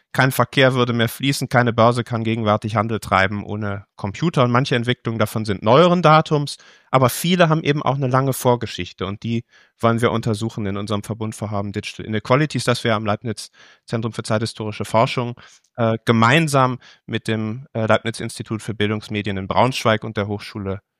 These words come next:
des Bundes in Berlin, ähm, uns vorgenommen haben. Und zu deiner Frage,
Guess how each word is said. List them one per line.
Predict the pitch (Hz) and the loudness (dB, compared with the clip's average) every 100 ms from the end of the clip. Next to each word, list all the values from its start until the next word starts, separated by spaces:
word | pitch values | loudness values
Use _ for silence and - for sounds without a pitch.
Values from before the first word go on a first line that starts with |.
| _ - | _ -6
des | 104 | -6
Bundes | - 107 101 95 - | -2 0 2 0 0
in | 98 92 | -4 -2
Berlin, | 92 87 90 87 - _ _ _ - | -2 0 -4 -4 -10 _ _ _ -12
ähm, | 90 87 90 - _ _ _ | -10 -10 -12 -20 _ _ _
uns | 110 107 | -4 -2
vorgenommen | - 104 101 90 85 78 82 | 0 0 0 -2 -6 -8 -12
haben. | - - 90 - | -12 -12 -12 -8
Und | 113 107 - - _ | -6 -6 -8 -20 _
zu | - | -2
deiner | 131 120 123 | 4 4 4
Frage, | - 120 160 165 | 4 6 6 6